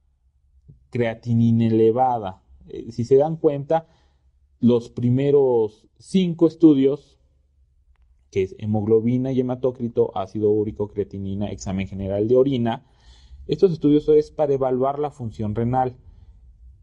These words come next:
Un dato de importancia, el examen general de orina no detecta microalbuminuria, ya detecta proteinuria. Lo vamos a ver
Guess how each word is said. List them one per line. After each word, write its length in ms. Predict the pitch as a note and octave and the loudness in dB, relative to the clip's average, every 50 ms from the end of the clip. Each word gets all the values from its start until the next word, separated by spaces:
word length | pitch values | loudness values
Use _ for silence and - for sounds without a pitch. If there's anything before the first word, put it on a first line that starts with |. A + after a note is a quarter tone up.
| - - - - - - - - - - | -20 -20 -20 -20 -20 -20 -20 -20 -12 -4
Un 220 | - D3 D#3 D#3+ | -2 0 2 2
dato 300 | C#3+ C#3 B2+ B2 B2+ C3+ | 2 0 -2 -2 -2 -2
de 60 | B2+ | -2
importancia, 800 | B2+ B2 B2 A#2+ A#2 A#2+ - B2+ B2 B2 A#2 A2+ - - - - - - _ - - - | -2 -4 -4 -6 -6 -6 -6 -4 -2 -2 -2 -4 -6 -10 -18 -20 -20 -20 _ -20 -6 0
el 160 | C3 B2+ B2+ | 2 2 2
examen 500 | B2+ B2+ - - F3+ G3 G#3 A3+ B3 A#3 | 2 0 -4 -4 -2 0 0 0 0 -2
general 480 | B3 F#3+ D#3+ D3 C3+ C3 C3+ C#3 D3+ | -2 -4 -2 0 0 0 0 0 2
de 60 | D3 D#3 | 4 4
orina 500 | D3 B2+ A#2+ A#2 A2+ A2+ A2+ B2+ C#3+ - - | 4 4 0 -2 -2 -2 -4 -4 -6 -8 -6
no 260 | C3 C#3+ D3 D3+ E3 | -4 -2 -2 0 0
detecta 520 | D#3 D#3+ D3+ - D3+ D3 D3 - D#3 D3 | -2 -2 0 0 -2 -2 0 -4 -6 -6
microalbuminuria, 1300 | C#3 C#3 C#3+ C#3+ C#3+ C#3 - - C#3 C#3 C3 B2+ B2 B2+ B2+ B2+ B2 B2 B2 A#2+ A#2 G#2+ F#2 E2+ F2 G2 F#2+ - - - | -4 -4 -2 -2 -2 -2 -2 0 0 0 0 -2 -4 -6 -4 -4 -4 -2 -2 0 -2 -2 -4 -8 -10 -14 -18 -20 -18 -6
ya 180 | - A#2 C3 C#3+ | 0 2 4 4
detecta 460 | D#3 D3+ - C#3+ C#3 - D3+ C#3 - | 2 2 0 -4 -4 -4 -6 -8 -4
proteinuria. 1000 | - C#3 C3 B2+ B2+ B2+ - C#3 C3+ B2+ B2+ B2+ B2+ B2+ B2 A#2+ A2 F#2+ F2+ F2 - - _ _ _ _ _ _ _ _ _ _ _ | -2 0 0 0 0 -2 -6 -8 -8 -6 -6 -4 -2 0 2 2 2 0 -4 -8 -12 -20 _ _ _ _ _ _ _ _ _ _ _
Lo 120 | _ C3+ B2+ | _ 0 2
vamos 280 | C3 B2+ C#3 C#3 - | 2 0 -2 -6 -6
a 60 | C3+ A#2 | -2 -2
ver 180 | A#2+ B2 B2+ | -2 -2 -2